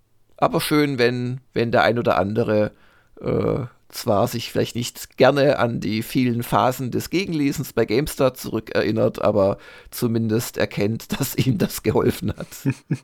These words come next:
Speaker 2: Ja, ich, ich kann mir das leicht vorstellen. Das geht ja dann auch immer noch mal, wenn's ans Layout geht und dann ist es doch noch ein bisschen zu lang und man muss kürzen und wenn dann schon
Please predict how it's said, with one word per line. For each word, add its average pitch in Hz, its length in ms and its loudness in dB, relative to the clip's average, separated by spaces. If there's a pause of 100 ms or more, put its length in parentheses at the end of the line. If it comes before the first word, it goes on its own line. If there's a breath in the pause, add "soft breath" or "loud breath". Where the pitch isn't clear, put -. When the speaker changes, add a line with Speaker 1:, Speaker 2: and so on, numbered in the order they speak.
(1160 loud breath)
Speaker 2:
Ja, 107 340 -6
ich, - 180 -18
ich - 120 -20
kann 143 180 -2
mir 160 80 0
das 139 220 -2
leicht 127 300 -2
vorstellen. 139 640 0
Das 135 160 -2
geht 135 160 0
ja 135 60 0
dann 113 140 2
auch 117 180 0
immer 131 120 -4
noch 117 120 -2
mal, 117 180 -2
wenn's 117 240 -2
ans 110 220 -2
Layout 131 480 4
geht 127 280 2
und 120 120 -2
dann 117 100 4
ist 113 140 0
es 113 160 -6
doch 120 240 2
noch 120 180 4
ein 120 160 -6
bisschen 127 380 -2
zu - 160 -2
lang 113 240 0
und 120 60 -4
man 117 120 -4
muss 117 220 -4
kürzen 131 480 2
und 120 180 0
wenn 120 160 4
dann 120 220 0
schon 120 400 2